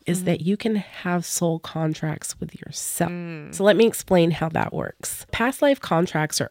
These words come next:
Speaker 1: oaths, promises, or commitments that you made to yourself that were contracted, but they're outdated now.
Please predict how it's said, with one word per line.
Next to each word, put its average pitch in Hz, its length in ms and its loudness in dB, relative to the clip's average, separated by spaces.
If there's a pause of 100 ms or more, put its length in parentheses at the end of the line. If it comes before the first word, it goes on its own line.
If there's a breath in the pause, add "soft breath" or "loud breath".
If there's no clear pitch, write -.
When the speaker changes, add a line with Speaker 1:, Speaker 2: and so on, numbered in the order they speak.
Speaker 1:
oaths, 185 580 0 (320 soft breath)
promises, 165 1000 2 (100)
or 156 100 4
commitments 175 960 0
that - 140 0
you 175 160 2
made 160 300 2
to - 160 -4
yourself 156 880 -4 (180 soft breath)
that - 140 2
were 170 80 -2
contracted, 160 1000 0 (200 loud breath)
but 175 100 0
they're 170 180 2
outdated 156 640 0
now. 147 440 -2